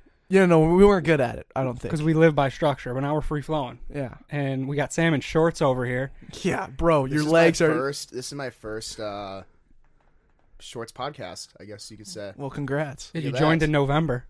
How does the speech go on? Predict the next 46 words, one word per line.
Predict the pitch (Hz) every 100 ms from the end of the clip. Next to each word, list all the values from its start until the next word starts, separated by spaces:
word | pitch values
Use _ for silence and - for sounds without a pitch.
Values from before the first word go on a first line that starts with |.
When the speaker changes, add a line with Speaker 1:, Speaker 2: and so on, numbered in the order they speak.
| -
Speaker 3:
Yeah, | 113 117
I |
did. | 107 117 113 95
And |
it | 90
was | 98 95
not, | 98 101 98 _
it | 101
was | 104
not | 113
warm | 107 110
enough | 95 -
yet | 92
for | 101
that. | 98 95 - _ - -
But | 131
I |
think, | 151 190 135
I |
think | 156 190
there's | 165
a |
little | 143 127
correlation | - 127 131 -
between | 123 - 110
the |
good | 110 107
weather | 107 113 107
and | 107
us, | 104 - -
uh, | 104 95 87 98 -
doing | 113 135
better, | 107 104
like, | 101 92
flow-wise. | - 110 113 95 90 90 -
I |
Speaker 2:
Hmm. | 165
Speaker 3:
mean, | 151 98 - - - -
the | 98
rivers | 107 110 110
aren't | 110
iced | 98 104 -
over | 101 95
anymore. | 101 101 98 101 104 - _ _
You | 101
know, | 92 92